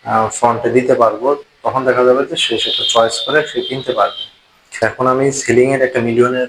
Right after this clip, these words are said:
কোড নিয়ে আলোচনা করব। তো মিলিয়নের কোডটা হচ্ছে যে প্রিজম।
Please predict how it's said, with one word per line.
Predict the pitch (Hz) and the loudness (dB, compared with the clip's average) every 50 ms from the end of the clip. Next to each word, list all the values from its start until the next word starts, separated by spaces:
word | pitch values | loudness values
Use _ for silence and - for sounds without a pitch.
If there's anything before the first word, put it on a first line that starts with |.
| - _ | -6 _
কোড | - 123 123 117 - _ _ _ - - - - _ _ _ _ _ _ _ _ - | 0 0 0 0 -4 _ _ _ -20 -20 -20 -20 _ _ _ _ _ _ _ _ -2
নিয়ে | 117 117 | 0 2
আলোচনা | 117 107 110 110 - 113 110 107 | 4 4 2 0 0 -2 -2 -2
করব। | 104 - 110 104 101 - 117 131 139 - _ | -2 -2 -6 -6 -4 -2 -2 -4 -4 -4 _
তো | - 113 | -8 -6
মিলিয়নের | 113 117 113 123 127 127 131 127 127 | -4 0 2 2 2 4 2 0 -2
কোডটা | 127 - 131 127 127 - - 135 | -2 -2 -2 -2 -2 -4 -6 -6
হচ্ছে | 135 - - - 147 | -6 -8 -10 -12 -6
যে | 151 156 | -4 -6
প্রিজম। | 147 - - 123 110 113 104 98 | -6 -2 -2 -2 -2 -2 -4 -6